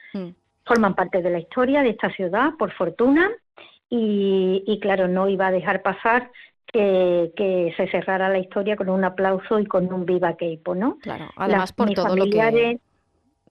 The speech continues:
Speaker 1: Sí, eso
Speaker 2: claro,
Speaker 1: iba a
Speaker 2: mi
Speaker 1: decir,
Speaker 2: familiares
Speaker 1: ¿no?
Speaker 2: tenían que, que estar presentes y, y bueno, y, y el honor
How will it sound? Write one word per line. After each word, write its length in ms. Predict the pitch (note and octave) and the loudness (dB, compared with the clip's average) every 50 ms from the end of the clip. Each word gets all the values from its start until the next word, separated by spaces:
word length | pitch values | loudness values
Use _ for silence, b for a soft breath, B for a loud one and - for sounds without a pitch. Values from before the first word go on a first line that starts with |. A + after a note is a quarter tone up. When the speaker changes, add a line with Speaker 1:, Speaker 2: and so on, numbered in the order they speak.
| _ _ | _ _
Speaker 1:
Sí, 240 | - - A#3+ A#3 G3 - | -8 -4 -4 -4 -4 -2
eso 80 | A3 | 0
Speaker 2:
claro, 180 | A3 A3+ G#3+ G3+ | 2 4 4 6
Speaker 1:
iba 80 | G#3 | 6
a 40 | G3 | 4
Speaker 2:
mi 60 | F3+ | 4
Speaker 1:
decir, 140 | F3+ G3 G#3 | 2 2 0
Speaker 2:
familiares 340 | G3+ F#3+ G3+ A3 A3+ A3+ A3+ | 0 0 2 2 0 2 0
Speaker 1:
¿no? 80 | A#3+ A3+ | 0 2
Speaker 2:
tenían 200 | A#3 A#3+ A#3 B3 | 2 0 2 2
que, 200 | B3+ B3 A3 - - _ _ _ _ - | 2 2 2 -2 -10 _ _ _ _ -2
que 60 | A#3+ | -2
estar 200 | A#3 A#3 B3 A3 | 2 2 2 2
presentes 720 | A#3 A3 A3 - - B3 C4 C4+ C4+ C4 D4+ E4 F#4+ G4 - - | 2 0 0 2 2 4 4 4 4 2 2 2 0 0 -2 0
y, 400 | C4 B3 A#3 A3+ A3 G#3+ G#3 G#3 A3 | 0 2 2 2 2 0 0 0 -2
y 100 | G#3+ G3 | -2 0
bueno, 380 | G3+ G#3 G3+ G3 F#3+ G3 - - | 2 2 2 2 2 0 0 -2
y, 300 | G#3+ G#3 G3+ G3 G3 - | -2 -2 0 -2 -2 -2
y 220 | A3 A3 G#3+ G#3 | -2 0 2 2
el 140 | G3+ G3 F#3+ | 2 4 4
honor 460 | F#3 F#3 F#3 G3 A3 B3+ D4 F#4 F#4+ | 2 4 4 4 4 2 2 0 -4